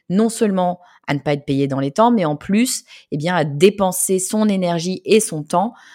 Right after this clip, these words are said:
euh, à recouvrer ce qui nous est dû. Alors, un mauvais client, ça n'est pas non plus qu'une histoire d'argent. Ça peut tout simplement être un client, euh, désagréable, un client qui vous harcèle au téléphone juste pour des broutilles,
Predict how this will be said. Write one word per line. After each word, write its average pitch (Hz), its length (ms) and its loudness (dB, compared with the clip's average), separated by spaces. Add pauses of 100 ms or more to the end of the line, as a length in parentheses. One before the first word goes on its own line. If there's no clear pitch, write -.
(140)
euh, 143 220 0
à 143 120 -2
recouvrer 156 800 0
ce - 120 -10
qui 143 100 -4
nous 165 240 -2
est 143 80 0
dû. - 460 -14 (500)
Alors, 151 220 -2
un 160 80 2
mauvais 190 260 0
client, 202 300 -2
ça 196 100 -4
n'est 151 120 -4
pas 170 120 0
non 165 140 -4
plus 202 280 -6
qu'une 233 300 0
histoire 175 480 0
d'argent. 147 460 -2
Ça 151 160 -6
peut 135 100 -6
tout 185 140 -10
simplement 175 560 -4 (280)
être 156 220 -6
un 147 80 -2
client, 160 560 -4
euh, 131 160 -4
désagréable, 151 760 0
un 139 60 -2
client 160 460 -2 (280)
qui 160 120 -6
vous 156 140 4
harcèle 185 360 0
au 165 60 2
téléphone 165 720 0
juste 175 240 -6
pour 165 100 0
des 151 120 0
broutilles, 156 540 -2